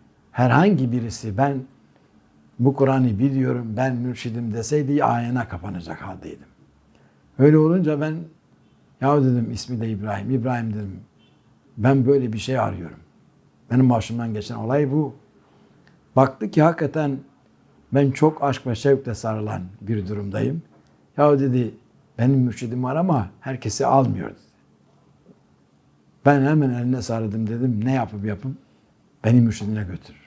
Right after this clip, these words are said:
Ne olursa olsun." "Tamam," dedi, "ama yarın işte ikindi vakti falan." Dedim, "Ben bu gece tahammül edemem, dayanamam." O zaman herkesin elinde telefon yoktu. Ancak bakkallarda jetonlu telefonlar vardı. Gidip jeton alıp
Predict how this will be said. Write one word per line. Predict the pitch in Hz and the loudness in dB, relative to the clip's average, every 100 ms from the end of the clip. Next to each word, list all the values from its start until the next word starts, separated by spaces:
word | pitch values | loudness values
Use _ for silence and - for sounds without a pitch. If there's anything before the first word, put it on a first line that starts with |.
| _ _ _ _ - | _ _ _ _ -2
Ne | 117 | 2
olursa | 120 104 101 98 | 4 2 -4 -10
olsun." | 82 - 71 _ _ _ _ _ _ _ _ _ _ _ | -14 -18 -20 _ _ _ _ _ _ _ _ _ _ _
"Tamam," | - 120 180 165 | 2 6 6 4
dedi, | 135 143 | 2 0
"ama | 135 135 131 - | 0 -2 -4 -4
yarın | 135 139 127 113 | 0 2 0 -2
işte | - - | -6 -10
ikindi | 98 - 110 110 | -10 -6 -4 -4
vakti | 98 - | -6 -10
falan." | - 107 147 160 143 _ _ _ - | -6 -2 -2 -4 -12 _ _ _ -8
Dedim, | 117 123 135 | -2 2 4
"Ben | 131 127 | 2 0
bu | 120 | -4
gece | 123 117 135 135 _ _ _ | -2 0 -2 -4 _ _ _
tahammül | - 110 120 120 | -4 -2 -2 -2
edemem, | 113 113 | -4 -6
dayanamam." | 104 107 110 98 82 - _ _ _ _ - | -4 -4 -6 -8 -12 -20 _ _ _ _ -4
O | 120 | 2
zaman | 135 147 | 4 4
herkesin | 143 143 139 123 135 | 2 0 -4 -6 -4
elinde | 131 139 | -4 -4
telefon | - 123 123 143 | -2 -4 -2 0
yoktu. | 135 147 - 87 73 _ _ _ _ _ _ _ _ | 2 0 -2 -14 -20 _ _ _ _ _ _ _ _
Ancak | 123 139 123 104 | 4 6 6 2
bakkallarda | 117 - 120 120 113 131 113 | -4 -4 -4 -4 -2 0 0
jetonlu | 113 110 113 117 | -4 -6 -6 -6
telefonlar | 113 107 95 107 110 | -6 -6 -6 -6 -6
vardı. | 104 101 92 | -6 -8 -8
Gidip | 101 107 135 135 - | -4 0 0 0 -6
jeton | 113 110 120 | -6 -4 -4
alıp | 113 131 | -4 -4